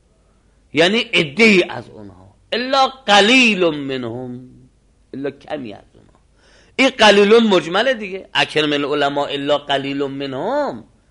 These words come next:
این چیه؟ این مجمله دیگه، الا قلیل منهم، مگر کمی از اونها. خب این قلیل چون مجمله، او علما هم چی می‌شه؟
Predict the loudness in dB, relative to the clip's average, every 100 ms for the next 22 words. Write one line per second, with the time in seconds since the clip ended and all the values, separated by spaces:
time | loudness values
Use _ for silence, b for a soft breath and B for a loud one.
0 | _ -14 -12 -4 0 2 0 -4 _ _
1 | _ _ -14 -8 -8 -6 -6 -4 -6 -10
2 | -14 -16 -14 -4 -4 -2 -4 -4 -6 -6
3 | -8 -10 -14 -16 -20 _ _ _ -4 -2
4 | -2 -2 -4 -4 -6 -8 -10 -16 -16 -18
5 | -20 _ _ _ _ _ _ _ -10 -6
6 | -2 -2 0 2 2 -2 0 0 2 2
7 | 0 2 2 2 2 2 6 6 6 6
8 | 4 2 -6 -6 -4 -2 -2